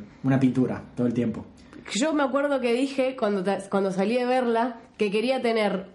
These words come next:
Speaker 2: un, un cuadro en mi casa o un, un tele colgado en mi casa que solamente reproduzca Dunkirk, tipo,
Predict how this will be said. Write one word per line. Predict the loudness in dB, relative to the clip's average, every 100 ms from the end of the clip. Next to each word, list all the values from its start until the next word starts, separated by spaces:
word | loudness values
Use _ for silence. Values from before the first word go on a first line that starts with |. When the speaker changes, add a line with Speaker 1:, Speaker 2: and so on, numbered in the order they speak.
| -20 -4
Speaker 2:
un, | 0 0 0 0 0 0 2 2 0 -4 -12 -8
un | -2 0 0
cuadro | 0 0 2 0
en | 0
mi | 0
casa | 0 0 0 0 0
o | 0
un, | 0 0 0 2
un | 0 0 0
tele | 0 0 0
colgado | 0 0 2 0
en | 0
mi | 0
casa | 0 0 0
que | 0
solamente | 0 2 0 0 0
reproduzca | -2 0 0 0 0 0 2
Dunkirk, | 0 0 -2
tipo, | -2 -2